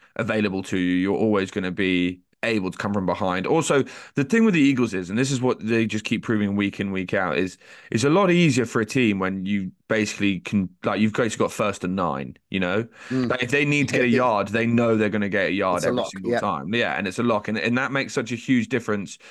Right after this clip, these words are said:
Speaker 1: for an offense to know that. Like, if you're third and two, that you know you're realistically gonna make it with ease because you'll be able to get at least one yard guaranteed. So I think that is a huge, a huge asset. I don't, I think people are writing off the Eagles a little bit too early.
Speaker 2: Mm.
Speaker 1: I think what we saw from the Eagles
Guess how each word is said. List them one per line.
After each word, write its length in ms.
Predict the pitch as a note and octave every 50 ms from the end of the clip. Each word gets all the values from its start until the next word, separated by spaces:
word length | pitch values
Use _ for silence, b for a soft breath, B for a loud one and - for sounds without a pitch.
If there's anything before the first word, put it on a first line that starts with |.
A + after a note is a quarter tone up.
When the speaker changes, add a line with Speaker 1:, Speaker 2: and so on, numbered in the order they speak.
| B B B B
Speaker 1:
for 280 | B - - C#3+ C3 B2
an 60 | A2+ A#2
offense 480 | A#2 A2+ - G#2+ G2+ G2 E2+ C#2+ - -
to 120 | - A#2
know 240 | G#2 G#2+ A2 A2 G#2+
that. 260 | E2+ D2+ C#2 C2 G#1
Like, 140 | D2 F#2+ - G#2+
if 80 | G#2+ A2
you're 80 | A2+ A2
third 280 | - - B2+ A#2 G#2+
and 140 | A2 G#2+ G#2+
two, 240 | - - A2+ G#2 G2+
that 100 | F#2 F#2
you 140 | E2 G2 G2+
know 180 | G2+ G#2 G2 G2
you're 160 | F#2+ F#2 F#2 F2+
realistically 480 | F#2 F2+ F2 F2 F#2 - - - F#2
gonna 180 | E2 F2+ F2 F2+
make 300 | F#2+ F#2 F2+ F2 - -
it 200 | E2+ D#2+ - _ B B B B B B
with 140 | A2 G#2+ G#2
ease 300 | G#2+ G#2+ F#2+ F2 D#2 -
because 300 | - G#2 - - F#2+ F2+
you'll 100 | F#2 F2
be 140 | F#2 F2+
able 160 | F2 F2 E2+ D#2
to 60 | -
get 120 | - F2+ C2+
at 60 | D2+
least 260 | F#2 F#2 F2 - -
one 180 | E2+ F#2 F2 E2
yard 360 | F2+ F2 E2+ E2+ E2 D2 - B B B B B B
guaranteed. 760 | - G#2+ G#2 F#2 F2+ F2+ - G#2 F#2+ F2+ E2 D#2 C#2+ - -
So 180 | - - A2 G2+
I 40 |
think 180 | G2+ - C#3+ A2
that 180 | B2 A#2+ D#2+ G#2+
is 80 | G#2+
a 80 | A2+ G2+
huge, 460 | G#2 - - B2+ A#2 G#2+ G#2 F2+ - -
a 40 | -
huge 340 | - - B2+ A#2+ A2 G2 G#2+
asset. 300 | G#2 G#2 - - - F#2
I 100 | A2+ B2+
don't, 180 | C#3+ D#3 B2+ -
I 60 | -
think 160 | D3 E3+ E3 -
people 200 | F#3 E3 E3+ E3
are 40 |
writing 240 | D3 D#3 D#3+ B2+ C3
off 100 | C#3+ -
the 80 | - B2
Eagles 240 | C3+ B2+ B2+ A2+ A2
a 40 |
little 160 | A#2+ A#2+ A#2+ A#2
bit 160 | A2+ A#2 -
too 200 | - - A#2+ A2+
early. 320 | A2 A2 A2 A2 A2+ A2+ A2+ -
Speaker 2:
Mm. 280 | B2 B2+ B2+ B2+ A#2 G#2+
Speaker 1:
I 40 | -
think 200 | - B2+ B2 C3
what 120 | C3+ A#2+
we 80 | B2+ B2+
saw 180 | - - C#3
from 180 | A#2 A#2 A#2+ A2+
the 80 | A2+
Eagles 360 | A2+ A2+ A2 A2+ A2 A2 G#2+